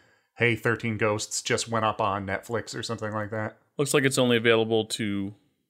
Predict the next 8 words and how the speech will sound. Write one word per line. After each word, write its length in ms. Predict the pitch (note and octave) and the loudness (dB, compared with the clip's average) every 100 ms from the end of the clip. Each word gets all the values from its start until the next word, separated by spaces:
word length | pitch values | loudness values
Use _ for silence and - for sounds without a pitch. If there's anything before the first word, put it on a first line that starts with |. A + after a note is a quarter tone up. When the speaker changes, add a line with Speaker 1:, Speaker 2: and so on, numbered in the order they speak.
| - | -10
Speaker 2:
rent 460 | G#2+ A2 G#2 - F#2 | 0 2 2 -4 -6
on 160 | G#2 | -6
multiple 420 | G#2+ G#2 G#2+ - G#2 | -4 -4 -6 -10 -10
platforms, 720 | G#2+ G#2 - A2 A2 A#2 - | -8 -10 -10 -12 -10 -12 -8
but 280 | G#2+ - _ - | -8 -8 _ -8
nothing 420 | B2+ A#2+ B2 A2+ | -6 -4 -4 -4
that 160 | G#2 - | -6 -6
comes 440 | A#2+ A2+ A2 | -6 -6 -8